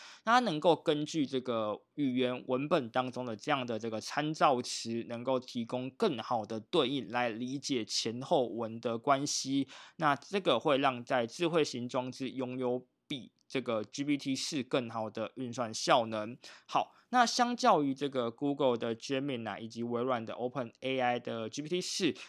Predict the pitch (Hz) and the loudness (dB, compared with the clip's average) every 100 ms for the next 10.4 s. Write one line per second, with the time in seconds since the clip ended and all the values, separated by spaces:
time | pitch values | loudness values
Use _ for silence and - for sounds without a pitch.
0 | - 190 247 208 190 196 139 170 165 165 | -4 -2 2 2 2 0 -2 0 2 4
1 | 127 107 - - 135 - 196 208 - 131 | 2 2 -4 -6 -6 2 4 4 0 -8
2 | 117 _ - 180 190 180 117 147 139 - | -8 _ 2 4 4 4 0 2 0 0
3 | 120 117 131 123 110 _ _ - 165 - | -4 0 2 2 0 _ _ -2 -2 -2
4 | _ - 143 147 135 120 123 131 127 - | _ -4 0 0 0 -4 -4 -4 -6 -6
5 | 135 127 123 131 117 - 147 143 143 135 | -6 -6 -4 -4 -2 0 0 0 0 0
6 | 113 110 135 127 131 175 123 - - - | 0 -2 0 0 4 4 4 -4 -6 -2
7 | 262 247 226 202 254 196 131 - 147 - | 0 2 4 4 6 4 4 2 -2 -2
8 | - 113 - 175 135 120 131 131 131 113 | -8 -8 -4 -2 0 2 6 4 4 0
9 | 131 127 139 131 180 156 - 117 123 110 | 0 -2 0 0 0 0 -4 -4 -2 -2
10 | 117 123 147 127 | -2 -4 -6 -8